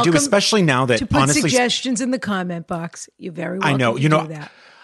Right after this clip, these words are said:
Speaker 1: I've been back and forth lately because I just didn't, you know. But now that the coffee thing's off the ground and it seems to be really successful, I'm gonna stay. I am gonna stay.
Speaker 2: Oh, now that it feels like there's something to stay for.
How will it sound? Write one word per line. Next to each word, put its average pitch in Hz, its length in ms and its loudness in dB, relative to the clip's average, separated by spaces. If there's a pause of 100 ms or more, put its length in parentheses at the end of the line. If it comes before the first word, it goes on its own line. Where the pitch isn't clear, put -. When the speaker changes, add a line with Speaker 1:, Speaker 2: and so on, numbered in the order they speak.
(160)
Speaker 1:
I've 147 160 2
been 170 140 4
back 143 320 0
and 135 100 2
forth 113 380 0
lately 104 300 0
because 101 260 -6
I 110 60 0
just 104 220 -6
didn't, 113 260 -4
you 120 100 -2
know. 85 240 -2 (380)
But 131 320 0 (120)
now 143 280 0
that 165 140 0
the 139 60 2
coffee 113 380 0
thing's 143 320 0
off 139 360 0
the 156 120 0
ground 156 380 2
and 117 160 0
it 110 180 -4
seems 117 220 -2
to 107 80 -8
be 113 80 -2
really 101 200 -2
successful, 101 520 -2
I'm 110 160 0
gonna 107 160 0
stay. 60 400 -14 (200)
I 107 120 -2
am 95 160 -4
gonna 71 160 -14
stay. - 420 -20
Speaker 2:
Oh, 247 120 0
now 226 240 0
that 196 220 -4
it 196 80 -10
feels 175 300 -6
like 175 160 -10
there's 180 140 -8
something 180 320 -8
to 165 120 -10
stay 160 280 -8
for. 147 400 -14